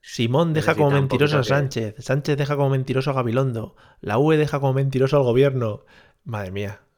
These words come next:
Speaker 1: es que es maravilloso, ¿eh? Por cierto, eh, habrá que hablar de Gabilondo largo y tendido,
Speaker 2: Sí.
Speaker 1: ¿eh? Desde que le han
Speaker 2: Sí,
Speaker 1: qui-,
Speaker 2: sí, sí.
Speaker 1: desde que le han quitado el póster ese que le pusieron ahí en Callao, madre mía.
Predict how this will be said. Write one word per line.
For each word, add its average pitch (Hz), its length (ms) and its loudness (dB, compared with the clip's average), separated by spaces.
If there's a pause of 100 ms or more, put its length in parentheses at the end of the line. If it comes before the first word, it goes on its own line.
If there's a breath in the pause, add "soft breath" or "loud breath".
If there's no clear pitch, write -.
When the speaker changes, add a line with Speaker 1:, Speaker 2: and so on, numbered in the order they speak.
(120)
Speaker 1:
es 120 120 -12
que - 80 -8
es 113 60 -6
maravilloso, 104 480 -6
¿eh? 127 180 -12 (200)
Por 113 120 -4
cierto, 120 520 -4 (240)
eh, 101 480 -10
habrá 107 220 -4
que 117 60 -2
hablar 120 220 0
de 120 80 2
Gabilondo 120 720 0 (580 soft breath)
largo 117 220 -2
y 110 40 -2
tendido, 101 360 -8
Speaker 2:
Sí. 110 80 -4
Speaker 1:
¿eh? 156 140 -8 (260)
Desde 113 500 -8
que 104 80 -6
le 107 80 -4
han 120 80 -4
Speaker 2:
Sí, 135 120 -2
Speaker 1:
qui-, 104 80 -14
Speaker 2:
sí, 98 160 -14
sí. - 100 -20
Speaker 1:
desde 117 200 -4
que 113 80 -2
le 117 60 0
han 117 60 -4
quitado 127 200 2
el 123 80 -2
póster 127 320 0
ese 123 160 -2
que 120 60 -2
le 120 80 0
pusieron 120 340 -2
ahí 117 160 -2
en 113 160 -4
Callao, 120 640 -4 (420)
madre - 140 -10
mía. 104 240 -12